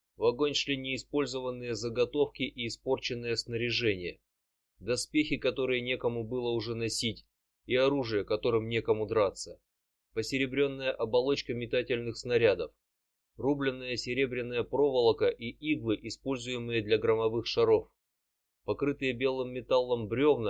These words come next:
и наконечники разбросанных повсюду стрел. С подъемного моста содрали всю обивку. Булавами и секирами позбивали со стен серебряные шипы.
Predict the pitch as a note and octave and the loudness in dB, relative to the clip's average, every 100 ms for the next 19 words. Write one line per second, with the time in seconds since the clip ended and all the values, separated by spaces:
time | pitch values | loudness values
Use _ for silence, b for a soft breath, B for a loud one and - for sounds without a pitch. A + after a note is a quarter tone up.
0 | - A#2+ A2+ A2 A#2 C3 - A2 A#2 A2 | -2 -4 -4 0 0 -2 -6 -4 0 0
1 | G2+ G2 A#2+ - G#2+ G#2 A2 G#2 - G#2+ | 0 -2 -2 -2 -4 -4 -2 -2 -4 -8
2 | G#2+ - G#2 F#2+ D2+ - _ _ _ _ | -8 -6 -2 -2 -2 -8 _ _ _ _
3 | _ _ _ _ _ - - A#2+ A#2+ C#3 | _ _ _ _ _ -20 0 2 4 2
4 | C#3+ C3+ B2+ B2 B2 - C#3 - A#2 A2+ | 0 0 -2 0 -2 0 -2 0 0 4
5 | B2 A2+ - - A#2+ A2+ A#2 A2 - E2 | 4 4 -2 2 4 4 2 -4 -6 -12
6 | - _ _ _ _ _ _ F#2+ B2 C3 | -14 _ _ _ _ _ _ -4 2 2
7 | C#3 C#3+ C#3 C3+ - B2 - D3+ C3 A2+ | 4 0 -2 -6 -6 -8 -2 2 4 2
8 | F#2+ A2 G#2+ A#2+ C3 C3 A2+ B2 - C3 | 0 -2 -2 -4 -2 -2 -2 -4 -4 -2
9 | A#2+ - A#2 G#2+ A2+ A#2+ A2+ A2 G#2 - | -2 0 0 0 0 -2 -2 -4 -4 -2
10 | A2 - G#2 E2+ | -4 -2 -4 -4